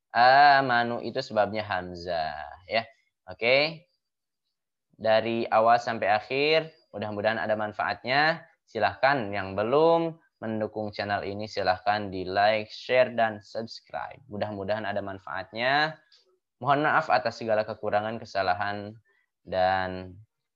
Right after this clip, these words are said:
eh, kata-kata yang mungkin bisa menyakiti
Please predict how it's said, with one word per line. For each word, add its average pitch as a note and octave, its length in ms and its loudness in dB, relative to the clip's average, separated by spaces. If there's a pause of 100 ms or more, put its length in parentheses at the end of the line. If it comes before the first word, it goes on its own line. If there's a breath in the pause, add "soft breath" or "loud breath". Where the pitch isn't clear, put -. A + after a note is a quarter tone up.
(260)
eh, F#2 480 -4 (480)
kata-kata G2 560 -2
yang F2+ 320 -6
mungkin G#2 480 -8
bisa G#2+ 560 2
menyakiti G#2 960 -6